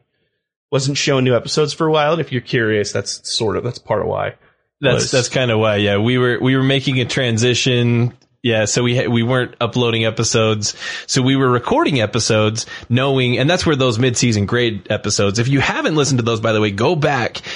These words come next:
Speaker 2: Our last couple episodes, the last four episodes are mid-season grades for each of the twelve teams in the W N B A. It was an absolute blast making those episodes, but we were recording those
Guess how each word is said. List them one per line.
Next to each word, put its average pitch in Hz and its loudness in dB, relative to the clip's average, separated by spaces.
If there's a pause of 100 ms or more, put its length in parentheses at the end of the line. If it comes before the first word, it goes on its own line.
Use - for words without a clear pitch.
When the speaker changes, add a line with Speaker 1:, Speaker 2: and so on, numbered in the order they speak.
(200)
Speaker 2:
Our 107 0
last 131 0
couple 143 0
episodes, 120 0
the 113 0
last 127 0
four 147 2
episodes 113 0
are 104 0
mid-season 127 2
grades 113 0
for 101 0
each 131 0
of 139 -4
the 120 -2
twelve 113 -2
teams 98 -2 (340)
in 127 0
the 123 2
W 104 0
N 98 0
B 98 2
A. 98 0
It 120 0
was 117 0
an 101 -4
absolute 120 -2
blast 113 0
making 117 0
those 104 0
episodes, 101 0
but 110 -2
we 117 0
were 120 0
recording 160 0
those 101 -2